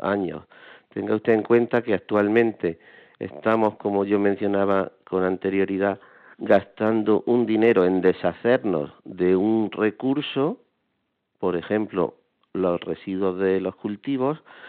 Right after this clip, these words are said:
cuando con esa misma cantidad de dinero podríamos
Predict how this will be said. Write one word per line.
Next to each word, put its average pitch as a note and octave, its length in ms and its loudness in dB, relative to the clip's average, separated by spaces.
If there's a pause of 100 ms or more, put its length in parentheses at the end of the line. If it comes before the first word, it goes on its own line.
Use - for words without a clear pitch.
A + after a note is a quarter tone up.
(200)
cuando G2 640 2
con G#2 220 0
esa B2+ 200 -2
misma B2 300 -2
cantidad A2 420 -2
de A2 100 0
dinero A#2 340 0
podríamos G#2 580 -2